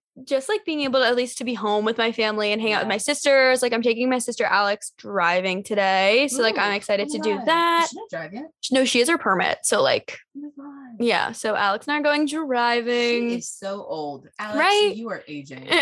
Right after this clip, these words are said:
Speaker 1: <laughs> Alex, you're aging.
Speaker 2: <laughs>
Speaker 1: Please get yourself together. Um, no, but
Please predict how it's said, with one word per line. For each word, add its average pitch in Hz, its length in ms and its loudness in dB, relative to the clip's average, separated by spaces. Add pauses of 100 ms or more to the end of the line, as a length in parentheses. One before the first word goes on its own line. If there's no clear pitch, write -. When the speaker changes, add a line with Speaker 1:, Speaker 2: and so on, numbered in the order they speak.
Speaker 1:
<laughs> - 220 2
Alex, 294 300 -2
you're 370 160 0
aging. 226 580 0
Speaker 2:
<laughs> 440 400 2
Speaker 1:
Please 339 240 2
get 392 160 0
yourself 294 340 2
together. 220 460 0 (360)
Um, 277 540 2
no, 254 280 0
but 214 280 0